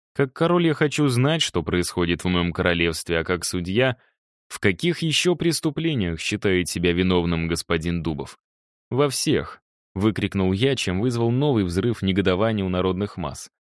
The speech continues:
Чем больше хаоса, тем лучше. «Так, прекратите, барон».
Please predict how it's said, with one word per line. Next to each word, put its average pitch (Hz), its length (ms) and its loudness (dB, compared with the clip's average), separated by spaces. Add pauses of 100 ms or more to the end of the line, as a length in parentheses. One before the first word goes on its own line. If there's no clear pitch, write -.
(120)
Чем 196 260 -2
больше 202 320 -2
хаоса, 147 440 -4
тем 113 240 -4
лучше. 120 440 -4 (560)
«Так, 69 320 -8
прекратите, 120 800 -2
барон». 80 420 -2